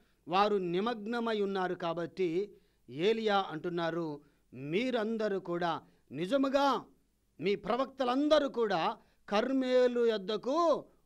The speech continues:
రండి. అక్కడ మీరు ఆరాధించే దేవుడు నిజమైన దేవుడైతే, నేను,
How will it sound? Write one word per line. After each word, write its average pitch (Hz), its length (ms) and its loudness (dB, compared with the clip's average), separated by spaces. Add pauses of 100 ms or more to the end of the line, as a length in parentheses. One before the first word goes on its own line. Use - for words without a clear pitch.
(160)
రండి. 180 600 -2 (580)
అక్కడ 180 480 0 (260)
మీరు 196 240 0
ఆరాధించే 240 760 2
దేవుడు 240 400 0
నిజమైన 254 460 -2
దేవుడైతే, 262 960 2 (540)
నేను, 175 400 -2